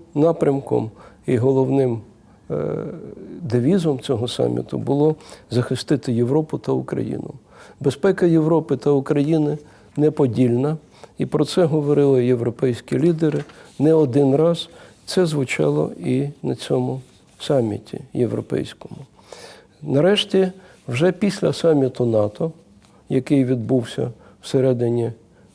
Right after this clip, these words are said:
червня цього року в Гаазі, відбулося ще одне засідання Європейської Ради двадцять шостого червня. Там було повторено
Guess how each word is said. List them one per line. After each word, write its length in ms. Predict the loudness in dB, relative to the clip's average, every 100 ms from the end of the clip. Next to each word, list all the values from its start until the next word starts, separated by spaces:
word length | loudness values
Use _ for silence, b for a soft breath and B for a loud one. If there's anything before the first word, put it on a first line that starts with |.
| b
червня 460 | 0 0 2 -2
цього 380 | -2 -4 -2 0
року 420 | 0 -2 -6 -12 -12 b b
в 80 | -8
Гаазі, 560 | -2 2 2 0 -2 -6 -8 B B B -4
відбулося 540 | -2 0 2 2 2
ще 360 | -2 -2 2 2 -2 -6
одне 320 | -2 0 0
засідання 600 | 0 -2 -4 -2 -2 0
Європейської 840 | 0 0 -2 -2 -4 -4 -6 -2
Ради 360 | 2 0 0 -6 B B B -2
двадцять 400 | 0 0 -2 -8
шостого 460 | -4 -4 -4 -8
червня. 520 | -6 -4 -4 -4 -10 -14 _ B B B B B -6 -4 -2 -4 -10 _ _ b b _
Там 200 | 0 0
було 260 | 2 2 2
повторено 760 | 2 -2 0 2 2 0 -2